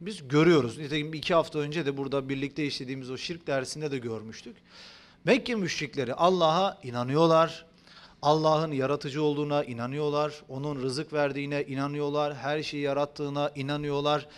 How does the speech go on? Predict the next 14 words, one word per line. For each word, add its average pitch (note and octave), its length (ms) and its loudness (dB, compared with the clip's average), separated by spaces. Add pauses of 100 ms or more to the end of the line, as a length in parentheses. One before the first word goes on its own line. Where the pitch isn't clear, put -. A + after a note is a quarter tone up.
(140)
Her D3+ 280 4
şeyi D3+ 320 -2
yönettiğine D3 800 2
inanıyorlar. D3 720 0
Duaları D3 460 2
kabul C#3+ 320 -4
ettiğine C#3+ 440 -4
inanıyorlar. F3 640 4 (440)
Problemleri B3+ 680 6
sadece A3 460 4
Allah'ı G3 440 4
kendilerine G#3+ 400 -2
uzak C4+ 340 4
görmeleri. B2 580 0